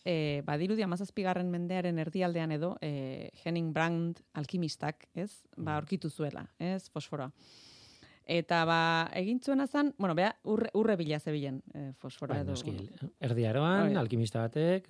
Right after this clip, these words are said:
Speaker 2: urrea nahi du.
Speaker 1: Hoi, orduan. <laughs> Ba, ez dakit zergatik hasi zan, eh, bere gernua edo txisan, ez?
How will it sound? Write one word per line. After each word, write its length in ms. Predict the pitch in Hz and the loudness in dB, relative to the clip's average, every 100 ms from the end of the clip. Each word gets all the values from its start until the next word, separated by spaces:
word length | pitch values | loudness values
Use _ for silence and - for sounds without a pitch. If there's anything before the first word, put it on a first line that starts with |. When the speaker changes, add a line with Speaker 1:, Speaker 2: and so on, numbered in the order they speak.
| - | -12
Speaker 2:
urrea 300 | 113 104 95 | -10 -8 -10
nahi 140 | 78 80 | -12 -12
du. 80 | - | -12
Speaker 1:
Hoi, 80 | - - | -12 -10
orduan. 280 | 165 160 131 | -6 -4 -4
<laughs> 440 | - - - - - - _ _ - | -6 -8 -14 -14 -20 -20 _ _ -8
Ba, 200 | 160 160 | 0 0
ez 80 | 170 | 2
dakit 240 | 208 208 | -2 -2
zergatik 400 | 208 202 208 240 | 0 0 0 -2
hasi 160 | 185 165 | -4 -4
zan, 260 | 185 190 - | -4 -4 -4
eh, 380 | - 156 147 147 | -4 -2 -2 -4
bere 560 | - 160 165 165 165 156 | -8 -2 0 2 2 0
gernua 420 | 156 156 165 170 | -2 -2 0 0
edo 120 | 160 | -2
txisan, 1040 | 156 - 180 180 165 165 170 170 175 175 - - | -4 -4 -4 -2 0 2 0 0 -4 -6 -12 -6
ez? 200 | 214 | -6